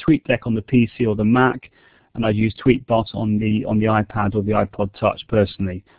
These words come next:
I'd really strongly recommend those ones. They're, they're great. Okay, uh, now in February last year, uh, there was a, a U K Ed Chat. Those people that aren't aware of, of how the U K Ed Chat works, it's just like any el-, any chat.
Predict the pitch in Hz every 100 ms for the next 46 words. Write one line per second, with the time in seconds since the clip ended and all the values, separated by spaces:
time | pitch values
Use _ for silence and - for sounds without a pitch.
0 | _ 104 107 117 113 98 - 120 107 107
1 | 117 104 104 101 98 101 98 95 104 107
2 | 101 98 107 95 87 - _ _ _ _
3 | - _ _ _ _ 147 147 196 104 -
4 | - - _ 139 143 160 156 147 196 196
5 | 170 156 156 170 - - 110 101 104 123
6 | _ _ _ _ _ _ _ _ 127 120
7 | 120 123 117 120 - 120 120 120 117 131
8 | - 127 123 120 - 110 107 135 - 123
9 | 120 131 127 - 123 120 110 95 110 98
10 | 117 107 110 - 120 104 113 110 - 113
11 | 110 117 123 127 - - - - - 120
12 | 120 117 117 113 - - 131 127 110 -
13 | 120 113